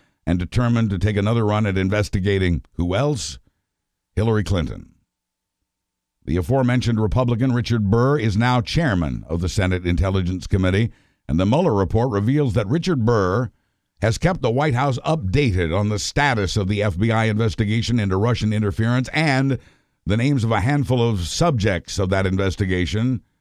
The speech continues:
just as Devin Nunes had done when he headed the House Intelligence Committee's investigation. This is a very steep climb and a very treacherous climb.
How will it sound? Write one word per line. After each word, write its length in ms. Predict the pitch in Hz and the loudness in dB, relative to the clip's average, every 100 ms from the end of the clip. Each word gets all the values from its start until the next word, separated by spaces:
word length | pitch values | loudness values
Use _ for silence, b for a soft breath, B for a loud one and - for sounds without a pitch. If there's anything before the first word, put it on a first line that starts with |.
| _ _ _ _ _ _ | _ _ _ _ _ _
just 240 | 104 123 117 | -2 0 2
as 220 | 110 85 | 0 0
Devin 460 | 76 131 135 143 | 0 2 2 2
Nunes 420 | 127 117 92 87 82 | 2 2 2 0 0
had 220 | 95 92 | -2 0
done 300 | 104 110 104 | 0 0 0
when 140 | 95 | 0
he 200 | 90 120 | 0 0
headed 320 | 98 110 123 120 | 0 0 0 0
the 140 | 117 | -2
House 440 | 82 156 104 - | 0 0 0 -4
Intelligence 800 | - 92 85 104 92 82 85 - | -4 -4 0 0 0 0 -2 -4
Committee's 560 | - 92 92 71 60 - | -6 -2 0 -2 -4 -4
investigation. 720 | 78 69 - 73 58 - - _ _ _ _ _ _ _ _ _ _ _ | -2 -2 -6 -6 -6 -8 -20 _ _ _ _ _ _ _ _ _ _ _
This 160 | 98 95 | -4 -2
is 140 | 107 | 0
a 100 | 113 | 0
very 500 | 104 85 123 127 123 | 0 0 0 2 0
steep 460 | 113 - 123 123 123 | -2 -4 0 0 0
climb 560 | - 123 104 73 50 - _ _ _ _ _ | -2 0 0 -2 -6 -16 _ _ _ _ _
and 180 | 92 107 | -4 0
a 100 | 113 | 0
very 360 | 104 117 113 113 | 2 0 0 -2
treacherous 720 | - - 135 - 87 64 - | -6 -2 -2 -2 -4 -4 -4
climb. 420 | 95 69 50 | -2 -2 -6